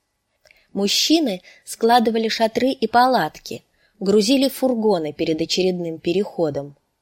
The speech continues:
Приземистая гостиница, сложенная из белого камня, оказалась самой большой из всех, которые уже видела Санса,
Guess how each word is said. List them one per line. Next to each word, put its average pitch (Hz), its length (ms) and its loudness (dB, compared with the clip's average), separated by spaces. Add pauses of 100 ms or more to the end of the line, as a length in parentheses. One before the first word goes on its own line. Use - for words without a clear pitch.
(600)
Приземистая 180 880 0
гостиница, 165 960 -4 (300)
сложенная 175 960 0
из 175 160 -4
белого 170 380 0
камня, 156 520 -6 (560)
оказалась 190 600 0
самой 220 360 -2
большой 190 540 2
из - 320 -6
всех, - 560 -4 (340)
которые 202 540 2
уже 196 360 0
видела 214 420 0
Санса, 170 640 -4